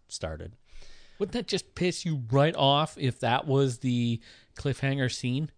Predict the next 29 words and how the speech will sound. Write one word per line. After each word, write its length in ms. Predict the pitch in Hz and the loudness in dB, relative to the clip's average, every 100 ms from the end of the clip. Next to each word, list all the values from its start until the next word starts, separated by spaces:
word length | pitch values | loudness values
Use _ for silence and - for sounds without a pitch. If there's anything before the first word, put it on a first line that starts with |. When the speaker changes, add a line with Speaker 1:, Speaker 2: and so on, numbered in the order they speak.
| - | -4
Speaker 2:
Like, 140 | 117 | 0
that 120 | 131 | 2
was 100 | 143 | 2
the 80 | 127 | 4
last 320 | 113 110 120 | 4 4 2
scene 200 | - 135 | 0 0
of 80 | 131 | 0
the 120 | 117 | 2
episode 440 | 110 - - 135 151 _ _ _ _ _ _ _ _ _ - | 0 -2 -2 -2 -4 _ _ _ _ _ _ _ _ _ -4
where 160 | 110 | -2
the 80 | 104 | 0
battle 280 | 110 113 120 | 2 2 0
just 300 | 101 110 - | 0 0 2
started 360 | 120 110 127 | 2 2 0
and 120 | 131 104 | -2 -4
it 100 | - | -6
cut, 200 | 117 110 | -6 -4
it 100 | 104 | -4
fades 240 | 110 101 | -2 -4
to 80 | - | -4
black? 320 | 98 104 151 _ - | -4 -4 -4 _ 0
Speaker 1:
Yes, 440 | 135 226 - - | 2 2 0 -4
it's 220 | - 139 - | -2 -2 0
going 220 | 151 175 | 0 2
to 60 | - | 0
piss 240 | 196 180 | 0 0
me 140 | 165 180 | 0 0
off 340 | 233 123 - - 120 | 0 -4 -6 -14 -6
greatly. 600 | 123 170 240 113 90 | 2 4 4 -2 -6